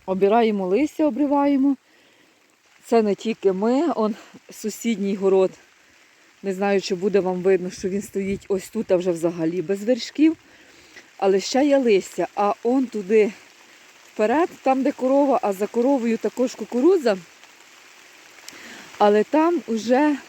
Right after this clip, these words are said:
одні качани на стеблі стоять. Все. Е, отак в нас ми робимо. Е, потім, потім ломати кукурудзу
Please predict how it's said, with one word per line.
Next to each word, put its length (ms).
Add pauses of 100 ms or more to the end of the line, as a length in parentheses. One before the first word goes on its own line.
(760)
одні 420
качани 540
на 100
стеблі 340
стоять. 420
Все. 400 (1600)
Е, 240
отак 480
в 40
нас 300
ми 180
робимо. 500 (320)
Е, 320 (120)
потім, 420 (520)
потім 460 (220)
ломати 560
кукурудзу 600